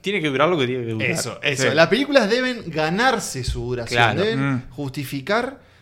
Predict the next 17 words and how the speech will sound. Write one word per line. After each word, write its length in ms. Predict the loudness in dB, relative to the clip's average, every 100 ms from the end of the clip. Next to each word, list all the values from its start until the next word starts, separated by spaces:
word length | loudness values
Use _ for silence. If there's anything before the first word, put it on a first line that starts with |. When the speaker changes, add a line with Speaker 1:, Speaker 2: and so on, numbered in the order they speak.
| _
Speaker 2:
ya 240 | -12 -6 -4
sea 380 | -2 -2 -2 -4
sus 240 | -10 -8
setenta, 500 | -10 -4 -4 -2 -6
ochenta, 380 | -4 -2 -2 -2
noventa 480 | -2 -4 -4 -10 -4
o 320 | -4 -4 -8 -16
catorce 540 | -14 -4 -2 -2 -2
horas, 320 | -2 -2 -8
como 160 | -14 -14
en 60 | -10
el 60 |
caso 220 | -8 -2
de 60 | 0
La 60 | 0
Flor 140 |
de 20 | 0